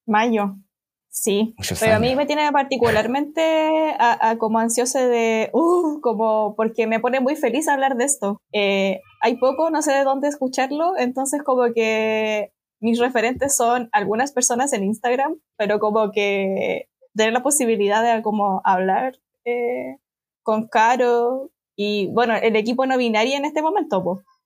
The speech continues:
Speaker 1: Entonces,
Speaker 2: <laughs> Full.
Speaker 1: como estamos tres, tres, tres no binarios acá, como que, mm,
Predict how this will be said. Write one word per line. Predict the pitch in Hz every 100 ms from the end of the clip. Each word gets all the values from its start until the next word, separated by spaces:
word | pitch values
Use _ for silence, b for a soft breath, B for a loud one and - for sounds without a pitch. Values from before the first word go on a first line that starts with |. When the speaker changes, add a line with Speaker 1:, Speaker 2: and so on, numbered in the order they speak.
| _ _ _
Speaker 1:
Entonces, | 214 220 240 240 277 - 247 240 240 233
Speaker 2:
<laughs> | 226 220 233
Full. | 208
Speaker 1:
como | 151 214
estamos | 247 240 269
tres, | 269 226 254 -
tres, | 254 294 - _
tres | 233 247 277 -
no | 254 262
binarios | 262 262 285 269
acá, | 262 277
como | 277 247 233
que, | 220 202
mm, | 202 196